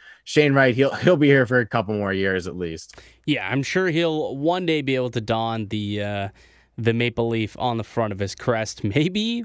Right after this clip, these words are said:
Speaker 2: with the Toronto Maple Leafs. You never know. You never know. Um, so every year there's a guy on Team Canada who kinda comes from out of nowhere and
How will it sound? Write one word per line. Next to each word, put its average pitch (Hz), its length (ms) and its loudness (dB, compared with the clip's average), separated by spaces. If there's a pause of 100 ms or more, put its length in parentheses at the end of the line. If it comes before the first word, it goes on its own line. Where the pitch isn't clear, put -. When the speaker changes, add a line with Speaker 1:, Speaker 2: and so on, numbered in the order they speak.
Speaker 2:
with 185 260 -2
the 190 60 0
Toronto 175 600 -2
Maple 113 380 -4
Leafs. 98 420 -8
You 117 100 0
never 247 280 0
know. 302 280 2 (360)
You 143 120 0
never 165 260 0
know. 175 260 -4 (360)
Um, 160 680 0 (1500)
so 202 500 0 (500)
every 262 240 0
year 170 300 2
there's 147 180 -2
a 135 60 0
guy 135 560 0 (140)
on 127 360 -2
Team 127 300 -2
Canada 110 480 -2
who 120 160 -6
kinda 240 240 -2
comes 143 400 -4
from 120 160 -2
out 113 100 0
of 110 120 -4
nowhere 104 680 -4
and 107 240 -4